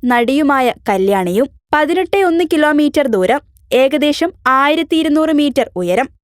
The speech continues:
പത്ത് മണിക്കൂർ നീണ്ട കാൽനടയാത്ര. അങ്ങനെയൊരു ട്രെക്കിങ്ങിനെ കുറിച്ച് കേൾക്കുമ്പോൾ തന്നെ ഒരു ചെറിയ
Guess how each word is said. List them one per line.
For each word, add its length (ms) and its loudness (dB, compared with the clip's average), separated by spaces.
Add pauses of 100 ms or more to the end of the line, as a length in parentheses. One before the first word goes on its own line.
(120)
പത്ത് 280 -4
മണിക്കൂർ 420 0
നീണ്ട 260 0
കാൽനടയാത്ര. 1080 -2 (320)
അങ്ങനെയൊരു 560 0 (140)
ട്രെക്കിങ്ങിനെ 480 0
കുറിച്ച് 400 -2
കേൾക്കുമ്പോൾ 560 0
തന്നെ 260 -4 (220)
ഒരു 200 0 (120)
ചെറിയ 340 2